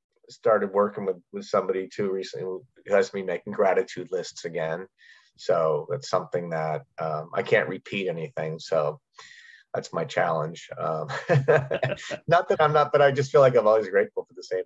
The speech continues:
thing. So, um, but that's always, that's a, that's a great way to get the day started too, is, is gratitude. And, and, you know, I say my serenity prayer, my third step prayer, my seven step prayer before I get out of bed, and I do gratitude list, and hopefully, you know,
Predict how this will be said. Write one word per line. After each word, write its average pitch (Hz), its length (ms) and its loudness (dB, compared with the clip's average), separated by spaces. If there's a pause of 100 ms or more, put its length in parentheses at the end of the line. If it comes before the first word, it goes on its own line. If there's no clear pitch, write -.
thing. 92 200 0
So, 92 280 0 (560)
um, 101 480 0
but - 100 2
that's 131 220 4
always, 113 240 6
that's 113 240 0
a, 107 220 4
that's 113 220 0
a 104 60 -2
great 95 280 2
way 95 140 -2
to 90 60 -8
get 87 140 -10
the - 80 -16
day 87 160 -6
started 85 420 -2
too, 85 220 -8
is, - 140 -12 (100)
is - 140 -18
gratitude. 90 680 -4
And, 85 180 -10 (260)
and, 85 340 -8 (160)
you 87 60 -10
know, 87 100 -4
I 87 100 -4
say 87 200 -4
my 87 240 -2 (480)
serenity 98 480 2
prayer, 92 360 2
my 92 160 -6
third 101 220 2
step 98 220 -2
prayer, 92 180 0
my 95 120 -4
seven 92 280 -6
step - 240 -8
prayer 87 300 -4
before 87 300 -4
I 87 40 -2
get 90 100 2
out 90 100 4
of 82 100 -2
bed, 85 420 -2
and 80 60 -12
I 80 80 -8
do 82 180 -14
gratitude 87 460 -6
list, 82 400 -4
and 80 180 -16 (560)
hopefully, 90 560 0
you 85 80 -6
know, 82 300 -6